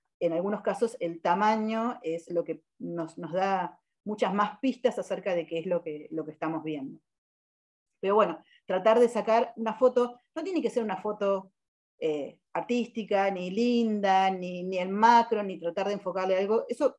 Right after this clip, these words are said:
si uno puede, buenísimo hacerlo. Pero, eh,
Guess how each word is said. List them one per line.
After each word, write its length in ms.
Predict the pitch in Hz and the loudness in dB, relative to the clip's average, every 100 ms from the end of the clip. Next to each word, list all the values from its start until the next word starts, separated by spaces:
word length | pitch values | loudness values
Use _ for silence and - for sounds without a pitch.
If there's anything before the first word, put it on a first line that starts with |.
| _ | _
si 220 | - 240 | -8 0
uno 240 | 269 262 | 2 2
puede, 220 | - 311 269 | 2 0 2
buenísimo 600 | 208 262 254 180 156 151 | 4 4 2 -2 -8 -8
hacerlo. 500 | - 160 143 151 _ _ _ - | -6 -6 -6 -14 _ _ _ -2
Pero, 380 | 311 294 311 330 - _ | 2 6 6 4 -6 _
eh, 760 | - 180 175 165 165 156 156 | -6 -2 0 0 -2 -4 -6